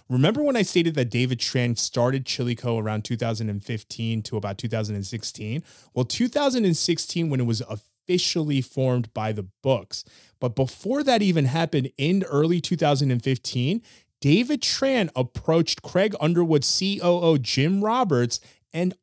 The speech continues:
offered him a job at Chilico. He tried to poach Jim Roberts.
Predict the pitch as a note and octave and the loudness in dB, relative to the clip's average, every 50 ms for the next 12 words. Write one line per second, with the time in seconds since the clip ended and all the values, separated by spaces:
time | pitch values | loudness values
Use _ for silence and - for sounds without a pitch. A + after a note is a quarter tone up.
0 | - - G#2 A2 A2 - - - B2+ A#2+ A2+ A2 A2 A2+ A2 A2 A2 G#2+ G#2 - | -10 -6 -4 -4 -4 -4 -4 -2 -2 -2 -2 -2 -2 -2 0 0 -2 -2 -4 -2
1 | - E3+ F#3+ F#3+ C#3+ A#2 A2+ A#2 A#2+ - _ _ _ _ - C3+ D3 C#3 _ - | 0 2 2 2 2 2 0 -2 -4 -8 _ _ _ _ -10 -8 -8 -8 _ -8
2 | - - - A3 A3+ B3 A#3+ G#3+ F#3+ - - G2+ F#2+ - - _ _ _ _ - | -6 -4 -2 -2 -2 -2 -4 -6 -6 -6 -8 -8 -8 -10 -14 _ _ _ _ -20
3 | - - G#3 G#3 G3 - - - - D3+ C#3+ D3+ - - F#3+ F3+ - - - B2 | -12 -8 -6 -6 -6 -6 -6 -4 -2 -2 -2 -2 -4 -4 -6 -6 -6 -6 -4 -4
4 | A2+ A#2 - - - - - - G2 F#2 F#2 F#2 G2 A#2+ D3+ F3 D#3+ C3 E2+ C2 | -4 -4 -4 -8 -10 -8 -10 -10 -8 -8 -8 -8 -4 -2 0 0 0 0 -4 -8
5 | - - - | -10 -12 -14